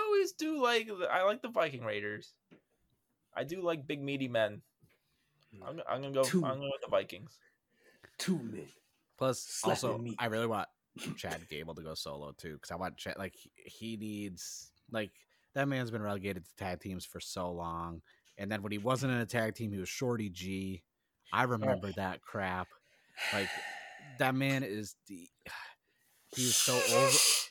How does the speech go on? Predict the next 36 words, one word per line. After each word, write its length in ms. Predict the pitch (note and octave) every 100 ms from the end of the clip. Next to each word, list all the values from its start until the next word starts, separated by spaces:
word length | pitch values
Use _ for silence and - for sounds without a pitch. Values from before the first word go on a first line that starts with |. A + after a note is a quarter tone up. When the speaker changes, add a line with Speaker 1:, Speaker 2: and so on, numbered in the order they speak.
| _ -
Speaker 3:
he 100 | F#3
is 80 | A3
so 240 | - F#3 E3
over 340 | D#3+ A3 G3
right 300 | F3 B2 A#2
now 480 | G#2 G2 F2+ F2+ G2 - - _ _ _ _
that, 200 | C3 B2
like, 300 | B2+ A#2+ A2 - - _ _ _ _ _ _
man, 240 | - C3 B2 - -
can 120 | F#3
you 40 |
imagine 180 | F#3+ G#2
him 180 | G2 D3+
and 100 | E3+
Sheamus 380 | F#3 F#3 F#3+ G3
in 60 |
a 40 | F#3
match? 300 | F#3+ F#3+ D#3+
Even 100 | D#3+
though 80 |
he's 120 | E3 D3+
smaller 240 | D#3+ E3
than 60 | D3+
Sheamus, 280 | F3 E3+ -
I 160 | - G#3 -
bet 160 | G3
you 40 | -
he 40 |
could, 100 | - -
he 120 | B2+
could 160 | - F#2
toss 240 | - C#2+
Sheamus 380 | - - C#2+ A#1
Speaker 2:
He 40 | -
could 80 |
Speaker 3:
around. 80 | -